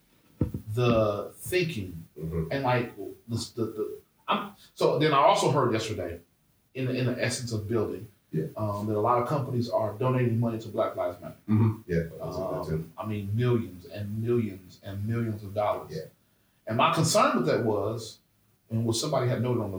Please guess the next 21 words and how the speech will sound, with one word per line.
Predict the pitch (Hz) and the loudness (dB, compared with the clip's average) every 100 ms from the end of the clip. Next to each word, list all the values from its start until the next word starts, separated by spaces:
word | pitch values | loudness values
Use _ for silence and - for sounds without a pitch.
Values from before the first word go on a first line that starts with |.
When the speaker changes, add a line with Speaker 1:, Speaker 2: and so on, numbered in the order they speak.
| - | -6
Speaker 1:
on | 110 | -8
the, | - | -6
on | 107 95 | -8 -6
the, | 95 | -8
um, | 90 85 - - _ _ _ _ _ | -6 -8 -10 -16 _ _ _ _ _
on | 82 | -16
the | |
platform | - - - 101 98 | -4 -4 -2 -4 -4
I | |
was | - | -4
listening | - 120 - | -2 -2 -2
to, | 98 95 - 90 | -4 -6 -8 -4
Speaker 2:
Mm-hmm. | 87 85 - _ _ - | -4 -4 -8 _ _ 0
Speaker 1:
my | 139 | 0
concern | 139 120 180 214 | 2 0 2 2
with | 175 | 2
that | 127 | 2
is, | 117 107 | 2 2
although | 131 147 131 - | 0 2 2 2
it's | - | 0
nice | 120 127 127 127 - | 0 0 0 -4 -8